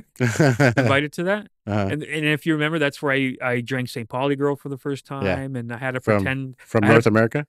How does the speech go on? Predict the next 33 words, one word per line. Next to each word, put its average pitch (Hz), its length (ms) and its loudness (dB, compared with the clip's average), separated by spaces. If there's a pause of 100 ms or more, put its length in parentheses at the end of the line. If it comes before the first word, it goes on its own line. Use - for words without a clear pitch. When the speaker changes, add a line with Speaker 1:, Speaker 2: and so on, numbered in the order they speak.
Speaker 1:
<laughs> - 120 -16
North 143 340 0
America, 135 540 0
yeah. 120 200 0
Speaker 2:
<laughs> 139 500 4
Speaker 1:
And 156 140 2
then, 131 280 -2 (460)
and 147 120 0
then 139 100 0
I 135 80 0
had 147 220 -2
to 156 80 -8
pretend 135 500 -2
that 120 340 2 (100)
I 127 100 0
liked 127 300 -2
the 139 80 -2
beers 143 420 -4 (460)
because 131 360 -2
everybody 135 460 0
over 139 140 0
there 135 120 0
brewed 127 280 -2
their 123 160 0
own 135 100 -4
shit 147 320 -4
and 139 80 -8
it 120 80 -12
tasted 127 300 -8
like 120 160 -6
dog 120 240 -6
shit. 151 320 -10
Speaker 2:
Uh-huh. 101 240 0